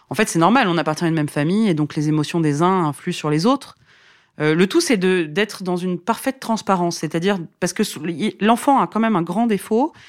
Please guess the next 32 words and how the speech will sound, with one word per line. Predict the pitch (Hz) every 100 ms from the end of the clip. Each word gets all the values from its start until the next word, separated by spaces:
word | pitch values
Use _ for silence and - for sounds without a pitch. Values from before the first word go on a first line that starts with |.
| - - _
euh, | 165
c'est | -
qu'il | 190 247
imagine | 254 233 226 226
que | 196
si | -
ça | 254
va | 226
pas, | 214 208
c'est | - 285 294
à |
cause | 277 247 202
de | 220
lui, | 208 254 294 _ _
et | 233
que | 240
si | -
ça | 220 214
va, | 269
c'est | 214
grâce | 170 185 220 -
à | 185
lui. | 160 131 - -
Donc | 190
il | 180
faut | 226
tout | 277 330
de |
suite | - 349 -
mettre | 220 233
des | 202
mots, | 220 226